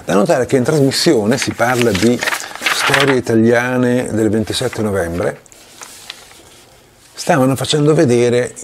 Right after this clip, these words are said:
il solito video che conosciamo a memoria, no? Dell'uomo misterioso che cammina davanti alla telecamera delle ventidue e diciassette.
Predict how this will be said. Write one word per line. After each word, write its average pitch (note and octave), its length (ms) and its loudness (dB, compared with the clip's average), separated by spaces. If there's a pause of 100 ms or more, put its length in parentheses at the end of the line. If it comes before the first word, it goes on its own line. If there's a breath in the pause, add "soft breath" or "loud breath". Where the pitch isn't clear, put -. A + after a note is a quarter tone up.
(420)
il E3+ 160 2
solito C#3 440 2
video A#2+ 180 2
che A2 100 -4
conosciamo G#2 480 -2
a G#2 40 0
memoria, F2+ 500 -2
no? B2 280 0
Dell'uomo G#2+ 540 2
misterioso G2+ 800 2
che F#2+ 140 -8
cammina F#2 340 -2
davanti F2 260 -8
alla - 100 -8
telecamera E2+ 540 -6
delle E2 160 -6
ventidue E2 340 -10
e D#2 40 -8
diciassette. - 500 -12